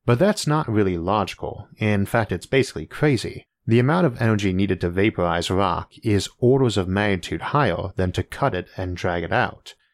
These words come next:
And a key word in there is vaporizing. You're turning it into gas in a confined tunnel,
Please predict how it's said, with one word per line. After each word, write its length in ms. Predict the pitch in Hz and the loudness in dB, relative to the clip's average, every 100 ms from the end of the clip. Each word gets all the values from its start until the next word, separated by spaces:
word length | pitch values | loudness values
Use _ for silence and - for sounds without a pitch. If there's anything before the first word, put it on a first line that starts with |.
| _ _ | _ _
And 220 | 120 117 110 | 0 2 2
a 40 | |
key 280 | - - 160 | 0 2 4
word 240 | 117 98 | 4 4
in 160 | 123 131 | 4 2
there 220 | 90 90 | 2 0
is 340 | - 90 85 | 0 0 0
vaporizing. 1040 | - 92 117 165 92 87 82 87 - - 101 _ _ _ | -6 -2 0 2 0 0 -4 -6 -8 -10 -10 _ _ _
You're 220 | 110 135 135 | 0 2 2
turning 360 | - 170 143 | 0 0 2
it 100 | 104 | 0
into 240 | 95 95 90 | 0 -2 -4
gas 640 | 90 120 - 120 - - - _ | 0 -2 -2 -8 -8 -8 -12 _
in 160 | 123 113 | 2 2
a 40 | |
confined 640 | 110 - 101 110 98 92 92 | 2 0 0 0 0 0 -4
tunnel, 520 | - 160 87 98 | -2 0 0 -4